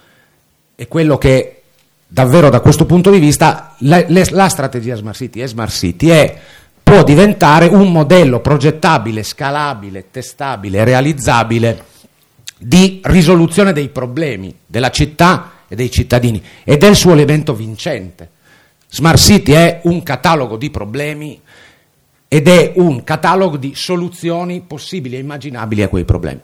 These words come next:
Il terzo elemento che ha alle spalle, come dire, la condivisione è che la comunità cittadina rappresentata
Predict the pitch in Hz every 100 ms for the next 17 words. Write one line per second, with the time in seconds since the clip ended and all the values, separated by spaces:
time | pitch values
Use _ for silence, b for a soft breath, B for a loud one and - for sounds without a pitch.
0 | _ 160 160 226 202 - 185 190 185 196
1 | 208 - 208 - B B B B B B
2 | _ _ _ _ _ _ _ _ - 131
3 | 123 101 - - _ 98 101 98 - 135
4 | 107 90 82 85 92 85 95 - 120 110
5 | 113 113 151 110 101 170 147 127 - 175
6 | 180 175 202 180 156 139 143 139 104 101
7 | 95 110 104 92 92 127 90 - 76